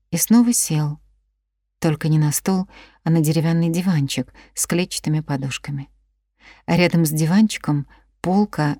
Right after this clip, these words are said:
с глянцевыми детективами и охотничьими журналами. На стене керосиновая лампа,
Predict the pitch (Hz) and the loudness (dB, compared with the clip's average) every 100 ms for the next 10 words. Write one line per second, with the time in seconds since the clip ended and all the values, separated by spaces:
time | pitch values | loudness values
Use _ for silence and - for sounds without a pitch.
0 | - 170 175 170 156 151 160 156 151 156 | -6 -2 0 0 0 0 0 2 0 -4
1 | 165 - 214 185 156 151 - 170 165 - | -6 -4 -2 0 0 0 0 -2 -4 -6
2 | 170 165 - 170 170 196 196 160 131 135 | -6 -6 -4 -4 -2 0 2 2 0 -2
3 | 135 131 _ _ - - - - 175 - | -4 -6 _ _ -20 -20 -10 -2 -2 4
4 | 214 254 - 156 135 - 147 135 135 147 | 6 6 4 -2 -2 0 0 0 -2 0
5 | 202 - 196 | 0 0 -4